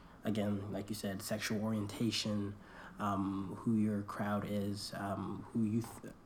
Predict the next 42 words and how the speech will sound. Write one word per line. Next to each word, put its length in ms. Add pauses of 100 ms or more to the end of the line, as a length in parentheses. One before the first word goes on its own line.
(400)
who 80
you 160
self-identify 720
as. 420 (420)
Um, 200
and 100
I 80 (260)
do 140
think 220
that 160
this 100
project 400
is, 220
uh, 260
a 40
great 320
way 180
to 480
show 220
that 180
in 240 (120)
a 60
real 260
sense, 520 (400)
um, 280
especially 600
at, 320
um, 280
a 120
campus 560 (280)
like 200
ours. 320 (720)
So 340 (180)
tell 200
me 120
a 80
little 220
bit 180
about 480
your 340 (240)
next 380
project, 580